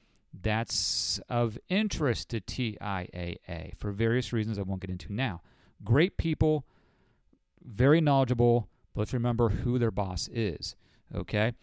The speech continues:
So the frustration with Tia, I get it. I hear about it all the time. Um, for whatever, there's various reasons as to why people are frustrated with T I A A, and it co-, it, it boils down to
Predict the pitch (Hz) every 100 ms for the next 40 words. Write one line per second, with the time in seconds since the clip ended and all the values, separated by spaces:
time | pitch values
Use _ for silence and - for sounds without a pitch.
0 | _ _ - 131 - 175 170 170 160 -
1 | 135 - 147 143 139 - 113 101 139 135
2 | 113 98 127 135 120 113 - 135 127 -
3 | - 143 143 147 139 - - _ - 117
4 | 113 113 104 101 92 - - 117 107 143
5 | 160 143 135 120 101 98 143 160 156 127
6 | 127 139 123 135 123 120 113 107 104 107
7 | 117 127 - 135 127 120 - 123 120 127
8 | 120 117 - 127 120 120 117 117 120 -
9 | 117 139 156 - - - - 127 - 151
10 | 170 143 143 131 113 160 185 123 131 135
11 | 147 147 - 131 131 131 120